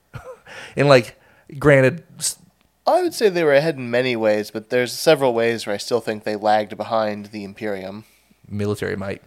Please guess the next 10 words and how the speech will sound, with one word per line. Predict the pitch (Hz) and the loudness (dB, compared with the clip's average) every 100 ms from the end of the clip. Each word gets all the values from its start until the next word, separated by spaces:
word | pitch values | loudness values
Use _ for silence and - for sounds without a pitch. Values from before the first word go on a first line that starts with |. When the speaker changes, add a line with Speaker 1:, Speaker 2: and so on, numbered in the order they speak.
| _ | _
Speaker 1:
probably. | - 92 90 101 107 _ - | -12 -10 -10 -10 -10 _ -2
Speaker 2:
Yeah, | 123 117 | 2 2
I | |
would | 127 | 0
say | 147 123 | -2 0
military | 131 131 151 123 | 0 0 2 0
might | 113 113 110 | 2 0 0
and | 113 | -2
probably, | 123 113 113 | 0 0 0
like, | 110 101 - | 0 -2 -6